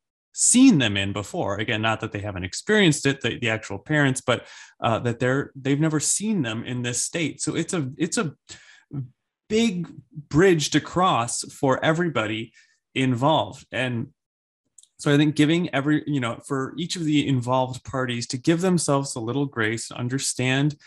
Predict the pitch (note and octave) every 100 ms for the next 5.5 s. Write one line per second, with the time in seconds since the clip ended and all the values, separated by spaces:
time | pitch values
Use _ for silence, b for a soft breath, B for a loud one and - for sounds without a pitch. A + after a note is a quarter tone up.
0 | b b - B2+ - - B2 A2+ A#2 A2+
1 | A#2+ - B2 - - A#2+ C3 D3 D3 E3
2 | - F3 - G#2+ C3 - C#3 C3 B2+ B2+
3 | C3 C3+ B2 A#2+ - C3+ A#2+ B2+ B2+ A#2
4 | - A#2 B2+ C3+ C3+ B2+ C3 C3+ B2+ B2
5 | - A#2+ A2+ C3 E3